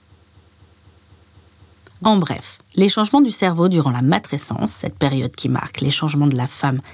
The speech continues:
qui devient mère, sont tout aussi importantes que durant l'adolescence. Mais alors, qu'est-ce que ça signifie ? Et est-ce qu'il faut comprendre qu'il existe un instinct maternel ?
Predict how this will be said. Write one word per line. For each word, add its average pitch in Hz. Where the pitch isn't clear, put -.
qui -
devient 117
mère, 185
sont 196
tout 370
aussi -
importantes 202
que -
durant 151
l'adolescence. 165
Mais 147
alors, 147
qu'est-ce 226
que 226
ça 165
signifie ? -
Et 165
est-ce 170
qu'il 302
faut 180
comprendre 277
qu'il 156
existe 165
un 135
instinct 139
maternel ? 131